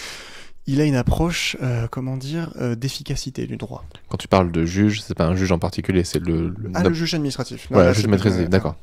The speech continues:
Speaker 1: pardon d'avoir utilisé, euh, le terme efficacité du droit, on va plutôt dire performance. Euh, on est dans un état de droit. Le, l'administration, la personne publique, n'importe quelle, la commune, l'État, euh, doit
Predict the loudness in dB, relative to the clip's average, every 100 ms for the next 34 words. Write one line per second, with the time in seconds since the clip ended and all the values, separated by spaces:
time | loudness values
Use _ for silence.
0 | -16 -20 -20 -20 -18 -10 -4 -4 -2 -6
1 | -8 -2 -2 0 -2 -2 -4 -6 -6 -6
2 | -6 -8 -6 -6 -6 -8 -8 -4 -4 -2
3 | -6 -4 -4 -2 -4 -4 -4 -6 -4 -8
4 | -8 -12 -20 _ _ -20 -20 -20 -20 -18
5 | -16 -16 -10 -2 0 2 0 -2 -2 2
6 | 4 4 2 0 0 -2 -2 -6 -10 -20
7 | -20 _ _ -16 -10 -6 -4 -4 -6 -6
8 | -8 -6 -4 -4 -4 -4 -6 -6 -6 -8
9 | -12 -14 -12 -10 -6 -4 -4 -4 -2 -2
10 | -2 -6 -8 -2 0 0